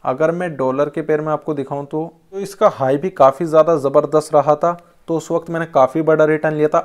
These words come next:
अब आप लोगों की बारी, आप लोगों को रिटर्न मिल सकता है और मेरे सब्सक्राइबर ने भी लिया था जो मुझे स्टार्टिंग से फॉलो कर रहे हैं। तो Telegram चैनल की लिंक डिस्क्रिप्शन बॉक्स में है, ज्वाइन कर लो। ये हमारा Telegram चैनल है, मैं यहाँ पर कॉइन सजेस्ट करता रहता हूँ बिल्कुल एकदम फ्री में।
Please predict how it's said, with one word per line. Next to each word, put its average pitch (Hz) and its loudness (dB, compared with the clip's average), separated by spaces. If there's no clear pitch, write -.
अब 175 2
आप 156 4
लोगों 160 0
की 165 -10
बारी, 147 4
आप 147 0
लोगों 147 0
को 151 0
रिटर्न 147 0
मिल 143 -6
सकता 151 -6
है 170 -2
और 165 -6
मेरे 170 -2
सब्सक्राइबर 156 0
ने 151 -6
भी 147 -4
लिया 135 -2
था 165 0
जो 143 -4
मुझे 147 -4
स्टार्टिंग 135 -4
से 156 -8
फॉलो 135 -4
कर 123 -6
रहे 123 -8
हैं। 123 -12
तो 185 0
Telegram 180 2
चैनल 175 -4
की 180 -6
लिंक 175 -4
डिस्क्रिप्शन 160 -6
बॉक्स 151 0
में 156 -4
है, 165 -12
ज्वाइन 135 -4
कर 147 -2
लो। 170 -4
ये 135 -4
हमारा 151 2
Telegram 147 -2
चैनल 143 -2
है, 180 -4
मैं 139 -10
यहाँ 135 -6
पर 147 -2
कॉइन 143 -8
सजेस्ट 135 -8
करता 135 -4
रहता 135 -2
हूँ 139 -6
बिल्कुल 135 -4
एकदम 131 -8
फ्री 135 -8
में। 170 -8